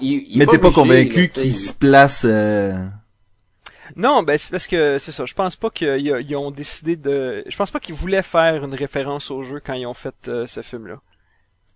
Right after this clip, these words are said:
Speaker 2: C'est plus, on prend ce film-là basé dans l'univers du jeu, plus que ce film-là vient faire la promotion parce que ça se passe entre le un puis le deux, ou, euh.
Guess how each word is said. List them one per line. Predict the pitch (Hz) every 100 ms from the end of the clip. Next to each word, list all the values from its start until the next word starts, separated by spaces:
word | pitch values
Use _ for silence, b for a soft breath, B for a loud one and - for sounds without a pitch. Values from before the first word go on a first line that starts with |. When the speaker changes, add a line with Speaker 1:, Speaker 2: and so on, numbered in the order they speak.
| _
Speaker 2:
C'est | - 131
plus, | 127 180 185 - _ -
on | 127
prend | 110 151 175
ce | - 131
film-là | 135 120 120 135
basé | 117 123 123 113 131
dans | 139 117 113
l'univers | 113 135 147 135 120 120 117
du | 104 107
jeu, | 95 131 143 -
plus | 123 135
que | - 113 120 123
ce | 123 120 110 110 - - _ -
film-là | - 117 110 120 123
vient | 104 110
faire | - 117
la | 104
promotion | - 107 101 - 113 113
parce | 110 101
que |
ça | 95
se | 90
passe | 110 107 107
entre | 104 101
le | 101
un | 110 107
puis | 101
le | 98
deux, | 92 98 101 101
ou, | 98 92
euh. | 69